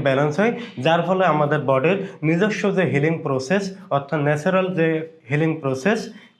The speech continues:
সেটি অ্যাক্টিভ হতে পারে। আকুপাংচার কিভাবে কাজ করে? আকুপাংচার মূলত দুইটা পদ্ধতিতে কাজ করে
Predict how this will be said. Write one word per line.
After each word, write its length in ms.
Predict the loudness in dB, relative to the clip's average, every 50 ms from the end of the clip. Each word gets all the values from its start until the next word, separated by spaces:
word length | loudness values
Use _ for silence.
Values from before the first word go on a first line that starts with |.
| -4
সেটি 240 | -2 0 2 2 2 0 0 -4 -8 -6 -4
অ্যাক্টিভ 320 | -2 -2 -2 -2 -2 0 0 0
হতে 160 | 0 0 0 0 0
পারে। 180 | 0 -2 -2 -6 -10 -16 _ _ _ _ _ _ _ _
আকুপাংচার 600 | -2 0 0 2 2 2 2 2 2 2 2 0 0 0 0
কিভাবে 320 | 2 2 2 2 2 2 2 2
কাজ 120 | 0 0 -2 -2
করে? 180 | -2 -2 -2 -4 -8 -14 -20 _ _ -2 -2 0
আকুপাংচার 540 | 0 0 2 2 2 2 2 2 2 4 4
মূলত 240 | 4 2 2 2 2 0 2 2
দুইটা 220 | 2 2 2 2 0 0 0
পদ্ধতিতে 440 | -2 -2 -2 -4 -2 -2 -2 0 0 0
কাজ 100 | -2 -2 -2 -4
করে 140 | -4 -2